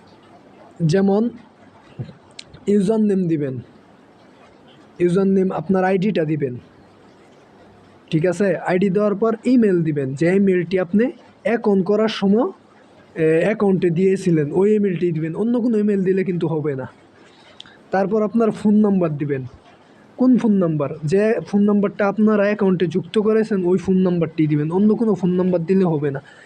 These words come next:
এখানে কোন ভুয়া। তারপর "confirm once done, thank you", এটা লিখে আপনাদের Gmail-টি সাবমিট করবেন।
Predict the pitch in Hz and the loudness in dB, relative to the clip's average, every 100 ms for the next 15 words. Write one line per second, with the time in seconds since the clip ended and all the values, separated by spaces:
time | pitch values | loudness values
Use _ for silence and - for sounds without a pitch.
0 | - 196 220 233 214 233 165 208 - - | -6 -4 -2 0 -2 -2 0 -2 -2 -10
1 | - - - - - - - - - - | -20 -20 -20 -20 -20 -20 -20 -20 -20 -20
2 | - - - - - - - - - 175 | -20 -20 -20 -20 -20 -20 -20 -20 -8 -2
3 | 185 180 226 262 254 - 247 247 240 220 | -2 0 -2 -2 -4 -2 0 2 2 2
4 | 208 202 233 202 - - 170 185 151 123 | 2 2 2 -2 -4 0 2 2 0 -6
5 | - - 202 196 190 139 123 - - - | -10 -2 2 2 2 0 -2 -10 -20 -20
6 | - - - - - - - - - - | -20 -20 -20 -20 -20 -20 -20 -20 -20 -20
7 | - - - - - - - - 180 214 | -20 -20 -20 -20 -20 -20 -20 -6 -2 0
8 | 208 220 226 226 202 202 226 202 220 302 | 2 2 0 0 0 -2 -2 0 0 0
9 | 370 - 160 220 220 208 233 - 170 190 | -4 -6 0 2 4 2 -2 -2 -2 0
10 | 196 160 - 156 143 123 | 0 0 -2 -2 -2 -4